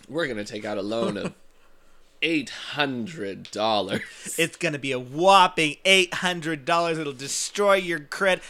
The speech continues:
Speaker 1: Wait, I do have good credit, though. So
Speaker 2: <laughs>
Speaker 1: please don't do that.
Speaker 2: We're gonna open every store card in America. <laughs>
Speaker 1: Um.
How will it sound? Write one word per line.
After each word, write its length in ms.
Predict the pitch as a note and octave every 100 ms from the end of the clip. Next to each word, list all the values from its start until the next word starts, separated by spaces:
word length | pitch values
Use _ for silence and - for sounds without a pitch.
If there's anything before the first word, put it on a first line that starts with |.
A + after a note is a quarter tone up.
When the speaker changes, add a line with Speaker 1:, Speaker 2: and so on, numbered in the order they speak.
| -
Speaker 1:
Wait, 140 | F3+
I 100 | F#3
do 120 | F#3+ D#3+
have 140 | A2
good 120 | F2+ -
credit, 220 | - - _ _ -
though. 60 | -
So 240 | C#3 A#2
Speaker 2:
<laughs> 100 | -
Speaker 1:
please 160 | E3 C#3
don't 100 | G2
do 80 |
that. 180 | G2 C#3+ - - - _ - - - - -
Speaker 2:
We're 120 | C#3+
gonna 140 | C3+ -
open 380 | B2 A#2+ G#2+ - - _ _ -
every 480 | F3 E3 E3 E3+
store 560 | D#3 - - D3 C#3+ C3+
card 540 | - B2 A#2 G#2+ G#2+
in 220 | G#2+ A2+ A#2
America. 840 | G2+ G2+ G#2 F#2+ G2+ - A#2+ E2+ - - - - -
<laughs> 80 | D3 - - _ _ _ A2+
Speaker 1:
Um. 120 | G2+